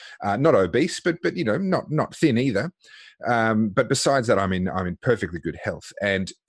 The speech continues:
it's my view that the best way to protect the vulnerable, which I think we all agree we need to try and protect the vulnerable as much as we can,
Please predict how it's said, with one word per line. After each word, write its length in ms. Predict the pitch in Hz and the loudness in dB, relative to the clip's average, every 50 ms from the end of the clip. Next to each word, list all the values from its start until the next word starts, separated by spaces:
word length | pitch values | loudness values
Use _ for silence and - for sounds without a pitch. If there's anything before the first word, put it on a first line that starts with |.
| _ _ _ | _ _ _
it's 200 | - 107 - 95 | -8 -8 -4 -2
my 200 | 101 117 135 160 | -2 0 0 0
view 280 | 107 85 98 131 143 | -2 -2 -2 -2 -2
that 180 | 98 90 87 - | -2 -2 -4 -6
the 60 | 98 | -6
best 260 | 85 - 117 120 - | -4 -4 -4 -6 -4
way 140 | 101 98 95 | -2 -2 -2
to 60 | 85 - | -2 -4
protect 520 | 95 90 - - - 135 - - - 95 | -8 -8 -8 -6 -6 -6 -6 -6 -14 -10
the 120 | 90 101 82 | -10 -6 -2
vulnerable, 500 | 95 120 156 156 113 - 73 90 104 117 | 0 0 0 -2 -6 -6 -6 -4 -4 -4
which 240 | 156 156 - - - - | -4 -4 -4 -4 -4 -4
I 80 | 107 | -4
think 160 | - 139 123 | -4 -4 -4
we 100 | 98 98 | -2 0
all 160 | 107 113 98 90 | 0 0 0 0
agree 260 | 87 82 110 120 104 | -2 0 0 0 0
we 120 | 92 95 | -2 -4
need 200 | 87 95 113 107 - | -2 -4 -4 -4 -6
to 60 | 95 | -10
try 300 | - - - 101 98 95 | -10 -6 -4 -4 -2 -2
and 100 | 85 85 | -4 -6
protect 360 | - 98 - - 95 - _ | -8 -10 -10 -8 -10 -10 _
the 80 | - 80 | -10 -8
vulnerable 420 | 90 95 98 98 95 82 82 85 | -6 -6 -4 -6 -6 -6 -8 -10
as 140 | 85 - - | -10 -12 -14
much 140 | 85 - - | -14 -14 -16
as 60 | 85 - | -16 -16
we 80 | 78 | -16
can, 320 | - - 151 139 120 107 | -8 -4 -2 -2 -2 -4